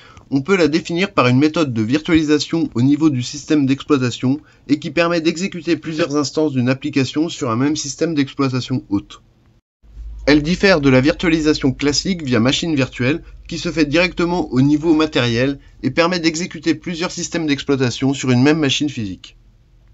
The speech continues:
Ce tutoriel sera organisé selon trois grands axes. En un, les conteneurs et machines virtuelles, partie dans laquelle nous expliquerons les différences majeures entre les conteneurs et les machines virtuelles,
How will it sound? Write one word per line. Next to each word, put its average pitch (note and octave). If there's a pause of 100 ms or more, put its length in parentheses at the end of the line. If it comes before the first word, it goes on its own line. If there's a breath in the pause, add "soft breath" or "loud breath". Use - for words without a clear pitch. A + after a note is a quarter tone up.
(460)
Ce -
tutoriel E3+
sera C3
organisé D#3
selon C#3
trois F3+
grands C#3+
axes. - (300 soft breath)
En C3
un, E3 (100)
les B2+
conteneurs D#3
et B2
machines D3
virtuelles, C3+ (280 loud breath)
partie D3
dans D#3
laquelle D#3
nous C3+
expliquerons E3
les D3+
différences D3+
majeures D#3
entre A2
les C3
conteneurs D3
et A2+
les A#2
machines C3+
virtuelles, C3+